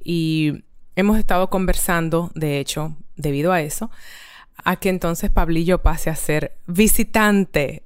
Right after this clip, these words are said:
de Baraja Eso en lugar de residente. Hoy íbamos a hablar de eso y a último minuto me dijo, "Loca,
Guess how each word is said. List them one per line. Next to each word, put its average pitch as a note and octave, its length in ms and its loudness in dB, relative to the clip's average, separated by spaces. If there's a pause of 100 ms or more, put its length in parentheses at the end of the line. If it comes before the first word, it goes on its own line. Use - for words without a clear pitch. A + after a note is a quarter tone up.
(100)
de C#3+ 720 -2
Baraja D3+ 460 -2
Eso C#3 440 -4
en D#3+ 120 -2
lugar D3 260 0
de E3 100 0
residente. C#3 680 -2 (520)
Hoy B3+ 300 4
íbamos A3+ 560 2
a F#3+ 140 2
hablar F3+ 300 2
de D#3+ 300 0
eso G#3+ 340 -2 (600)
y F3 500 4 (100)
a F3 100 2
último F#3 420 2
minuto E3+ 340 0
me D#3 100 -4
dijo, D#3 180 0
"Loca, F#3 500 2